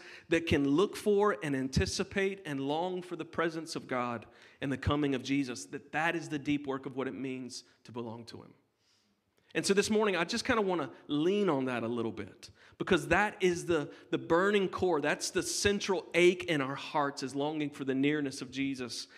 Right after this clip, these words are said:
and for His justice and mercy in the earth. Um, and so,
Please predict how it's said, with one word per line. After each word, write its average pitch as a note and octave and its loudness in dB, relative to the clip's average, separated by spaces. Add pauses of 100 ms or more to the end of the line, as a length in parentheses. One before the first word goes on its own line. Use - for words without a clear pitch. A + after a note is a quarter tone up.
(200)
and C3 -6
for C3 0
His C#3 -2
justice C3 -4
and A2+ -4
mercy A#2 -8
in A#2 -10
the A2 -8
earth. - -18 (520)
Um, B2+ -2 (720)
and E3+ 0
so, D#3+ 6